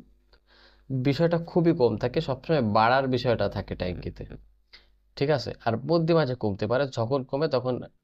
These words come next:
পার্টিদেরকে বলা হয়। So, এইবার কথা হচ্ছে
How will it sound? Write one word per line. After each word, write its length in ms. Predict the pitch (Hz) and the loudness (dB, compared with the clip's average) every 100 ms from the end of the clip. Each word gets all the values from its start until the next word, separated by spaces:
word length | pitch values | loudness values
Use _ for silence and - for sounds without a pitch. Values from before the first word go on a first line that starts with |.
| _ _ | _ _
পার্টিদেরকে 420 | 113 104 104 110 107 | -2 0 0 -2 -2
বলা 240 | 104 107 | 0 0
হয়। 120 | 127 151 - _ | -2 -6 -20 _
So, 160 | - 135 | -10 -4
এইবার 480 | 135 143 139 117 113 | 0 2 4 2 2
কথা 320 | 110 113 135 | -2 0 -2
হচ্ছে 460 | 135 - 104 98 | -4 -4 -4 -4